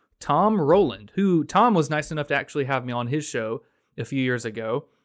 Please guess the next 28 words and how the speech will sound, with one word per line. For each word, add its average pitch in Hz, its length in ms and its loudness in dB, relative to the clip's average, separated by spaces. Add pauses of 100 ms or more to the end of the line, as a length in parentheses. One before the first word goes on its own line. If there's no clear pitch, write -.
And 127 140 -6
so 151 80 0
I 156 40 2
returned 185 340 2
the 165 40 -2
favor, 180 420 -2
had 170 200 0
Tom 165 220 2
on. 160 260 0 (300)
Tom 226 340 2
is 170 360 2
a 151 340 0
professional 202 800 -2
angler. 127 460 -4 (300)
He 147 500 -4
has 127 640 -2 (100)
several 220 420 2
T - 160 -2
V 175 140 0
shows. 170 440 0 (200)
He 170 180 -6
has 117 200 -4
a - 40 -18
podcast, 160 680 -2
The 117 80 -6
Tom 139 260 0
Rowland 151 340 -2
Show. 156 400 -2